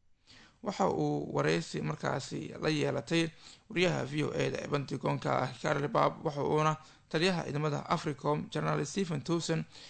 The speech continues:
isagoo ka hadlayay arrimo dhowr ah oo la xiriira Afrika,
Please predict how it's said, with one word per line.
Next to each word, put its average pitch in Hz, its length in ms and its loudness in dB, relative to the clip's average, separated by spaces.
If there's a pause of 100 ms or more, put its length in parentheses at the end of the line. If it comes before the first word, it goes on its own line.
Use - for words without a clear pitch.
(200)
isagoo 175 340 -2
ka 170 140 -2
hadlayay 135 400 0
arrimo 143 380 0
dhowr 143 240 4
ah - 80 0
oo - 120 0
la 160 80 2
xiriira 135 400 -2
Afrika, 170 480 0